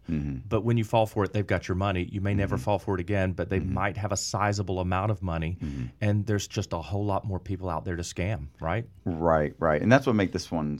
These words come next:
Speaker 1: uh, so egregious with, uh, the Western Union. It's so quick, and it's just like cash.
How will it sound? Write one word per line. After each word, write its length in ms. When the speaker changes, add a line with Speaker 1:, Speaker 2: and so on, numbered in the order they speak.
Speaker 1:
uh, 200
so 220
egregious 540
with, 240
uh, 220
the 100
Western 380
Union. 320
It's 180
so 160
quick, 460
and 80
it's 100
just 220
like 160
cash. 420